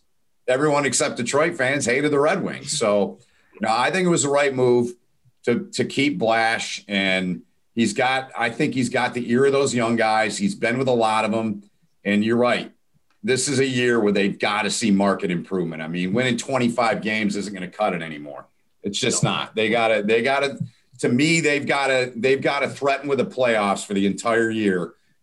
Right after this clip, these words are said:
Speaker 1: to start seeing the improvement that I think, and I believe in Steve Yzerman.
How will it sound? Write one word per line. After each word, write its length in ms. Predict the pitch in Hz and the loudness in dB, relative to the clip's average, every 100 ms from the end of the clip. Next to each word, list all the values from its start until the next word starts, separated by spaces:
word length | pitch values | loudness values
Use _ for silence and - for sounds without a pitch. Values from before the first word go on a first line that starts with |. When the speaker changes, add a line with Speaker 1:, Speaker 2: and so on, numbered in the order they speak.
| - | -8
Speaker 1:
to 80 | 101 | -6
start 380 | - 120 113 | -2 0 0
seeing 300 | 110 123 110 | 0 0 0
the 120 | 104 101 | 2 0
improvement 580 | 87 - 123 104 98 | 0 0 2 2 2
that 80 | 98 | 0
I 100 | 98 | -2
think, 380 | 98 123 110 - - _ _ _ - | -2 -2 -2 -4 -12 _ _ _ -6
and 100 | 113 | -2
I 120 | 127 | -2
believe 340 | 117 123 131 | 0 2 2
in 80 | 113 | 0
Steve 260 | 98 110 98 | -2 0 0
Yzerman. 540 | 87 80 76 78 76 | 0 0 -4 -6 -8